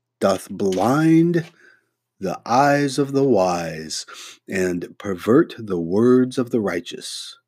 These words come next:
That which is altogether just shalt thou follow,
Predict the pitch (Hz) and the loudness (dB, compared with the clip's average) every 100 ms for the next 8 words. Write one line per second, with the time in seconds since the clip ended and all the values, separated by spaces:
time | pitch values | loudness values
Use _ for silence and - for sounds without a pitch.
0 | _ - - _ - 92 123 160 - 104 | _ -20 -20 _ -4 2 2 2 -4 -6
1 | - 92 - 123 147 - 120 131 135 117 | -6 -8 0 2 2 0 0 2 2 0
2 | - 113 113 - - - - 95 - - | 0 0 0 -4 -14 -12 -10 -10 -12 -16
3 | 104 - - 123 127 127 123 | -16 -10 -2 0 2 0 -2